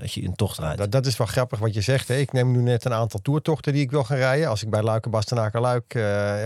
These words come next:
Speaker 2: bij een bevoorrading sta, dan sta ik daar gewoon lekker een kwartier, eh, een beetje te ouwenelen met mensen.
Speaker 1: Ja.
Speaker 2: Maar als ik straks de K-, eh, Kitzbühler Raadmarathon ga rijden, dan is het gewoon, eh, hup, even snel bidon vullen, een reepje naar binnen proppen, even plassen en weer weg.
Speaker 1: Ja, precies.
Speaker 2: Dus het is toch een andere mindset. En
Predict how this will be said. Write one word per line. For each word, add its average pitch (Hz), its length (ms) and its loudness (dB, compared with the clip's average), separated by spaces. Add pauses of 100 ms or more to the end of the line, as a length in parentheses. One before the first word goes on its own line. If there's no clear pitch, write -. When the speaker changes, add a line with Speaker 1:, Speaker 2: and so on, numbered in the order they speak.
(120)
Speaker 2:
bij 113 180 0
een 110 100 -2 (220)
bevoorrading 110 500 0
sta, 110 160 -2
dan 143 100 0
sta - 140 -2
ik 87 80 -4
daar 95 80 -4
gewoon 98 200 -4
lekker 101 220 -2
een 101 60 -4
kwartier, 110 480 0
eh, 107 120 0
een 107 80 0
beetje 107 220 -2
te - 100 -2
ouwenelen 117 440 0
met 101 120 -2
mensen. 101 320 -4 (100)
Speaker 1:
Ja. 107 220 2 (160)
Speaker 2:
Maar 120 140 0
als 135 140 2
ik - 100 0
straks 147 220 2
de 120 120 -2
K-, - 220 -8
eh, 113 260 2
Kitzbühler 151 420 2
Raadmarathon 147 560 2
ga 113 80 0
rijden, 113 320 2
dan 175 140 0
is 165 120 2
het 151 140 -6
gewoon, 147 280 -2
eh, 135 720 0
hup, 190 240 2
even 143 180 0
snel 156 220 2
bidon 156 280 2
vullen, 123 340 0
een 127 60 0
reepje 170 240 0
naar 139 100 2
binnen 117 220 0
proppen, 117 320 -2
even 113 160 -6
plassen 123 360 0
en 127 100 0
weer 143 100 0
weg. 180 260 0
Speaker 1:
Ja, 117 220 0
precies. 98 240 -6
Speaker 2:
Dus 147 160 -4
het 131 120 -16
is 131 80 -16
toch 160 160 -2
een 170 100 0
andere 180 300 2
mindset. 160 500 4
En 156 260 -2